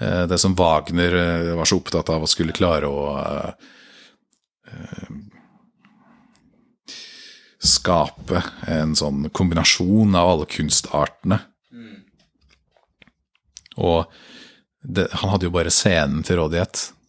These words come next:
Speaker 2: Ja.
Speaker 1: Mens, eh, film, ikke sant, det er, det er jo, der har du jo potensialet til å skape et helhetskunstverk.
Speaker 2: Mm.
Speaker 1: Med musikk og, eh, bilde, og bare sånn,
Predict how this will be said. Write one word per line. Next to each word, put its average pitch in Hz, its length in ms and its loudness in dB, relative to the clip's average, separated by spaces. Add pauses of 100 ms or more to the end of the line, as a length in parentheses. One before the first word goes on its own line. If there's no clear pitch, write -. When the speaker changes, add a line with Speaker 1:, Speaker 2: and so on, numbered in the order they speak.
Speaker 2:
Ja. 113 80 -20 (440)
Speaker 1:
Mens, 82 440 -2 (100)
eh, - 160 -8
film, 110 680 2 (100)
ikke - 160 -8
sant, 85 240 -10
det 85 140 -2
er, 80 100 -4
det 87 180 0
er 87 220 2
jo, 87 80 -2 (1500)
der 107 300 4
har 98 100 4
du 92 60 2
jo 90 80 -2
potensialet 90 680 2
til 95 80 0
å - 60 2
skape 82 260 -2
et 87 100 -8
helhetskunstverk. 80 920 -2 (160)
Speaker 2:
Mm. - 240 -20 (400)
Speaker 1:
Med 78 420 -4 (300)
musikk - 640 0
og, 80 300 -2 (420)
eh, 90 140 -2
bilde, 80 420 -2 (200)
og - 320 -6
bare 53 180 -10
sånn, - 180 -8